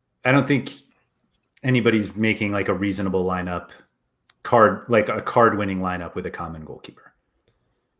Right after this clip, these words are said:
You can get hit two fifty though. Like, you can definitely get there, but I don't think, I think if you're playing to, to win cards every week, then a common goalkeeper is not enough for, like, for the most part. Um,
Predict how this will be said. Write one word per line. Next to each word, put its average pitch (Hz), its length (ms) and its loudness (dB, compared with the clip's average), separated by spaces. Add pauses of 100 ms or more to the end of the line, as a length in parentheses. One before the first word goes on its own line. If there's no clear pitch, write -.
(160)
You 120 100 4
can 120 140 2
get 160 180 2
hit - 200 -2
two 143 140 2
fifty 143 360 2
though. 82 260 -8 (960)
Like, 101 200 -8
you 98 100 -4
can 113 100 0
definitely 110 300 2
get 104 180 2
there, 90 160 -2
but 95 120 -2
I 98 80 0
don't 104 180 -4
think, 101 360 -6 (680)
I 110 60 2
think 120 160 4
if 127 100 4
you're 117 280 6
playing 113 440 2
to, 107 240 -2 (140)
to 123 100 0
win 110 280 2
cards 110 260 4
every 120 240 2
week, 123 360 -2 (200)
then 101 240 0
a 95 80 -2
common 95 320 -2
goalkeeper 90 420 -6
is 85 80 -10
not 82 180 -10
enough - 360 -18 (800)
for, 104 240 0 (220)
like, 98 360 -2 (560)
for 127 120 2
the 107 80 0
most 95 240 -2
part. - 260 -12 (1120)
Um, 92 560 -6